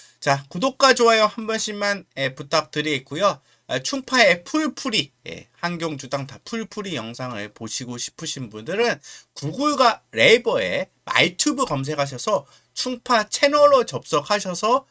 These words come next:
시청하시면, 어, 됩니다. 자, 그걸 참고해 보시면 될 것 같고요. 자, 충파의 복병마드만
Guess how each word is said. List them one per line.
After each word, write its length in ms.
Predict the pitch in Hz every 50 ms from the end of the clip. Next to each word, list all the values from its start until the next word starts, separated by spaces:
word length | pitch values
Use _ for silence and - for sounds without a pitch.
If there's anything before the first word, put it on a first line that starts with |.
| _ _ _
시청하시면, 1000 | - - - - - - 190 180 180 165 156 - - 160 165 196 226 254 277 - _ _ _ _ _ _
어, 160 | _ - -
됩니다. 480 | - 135 135 131 117 110 127 113 - _ _ _ _ _ _ _
자, 160 | - - 95
그걸 240 | - - 117 120 117
참고해 500 | - 156 175 175 160 156 156 151 151 139
보시면 380 | 143 131 - - 139 139 135
될 100 | 127 127
것 140 | - - 160
같고요. 360 | 117 101 - - 180 220 220 208 _ - - - _ _
자, 160 | - - 117
충파의 460 | - - 247 247 - 269 254 240 -
복병마드만 720 | - 202 185 - - 302 302 294 302 269 226 262 254 247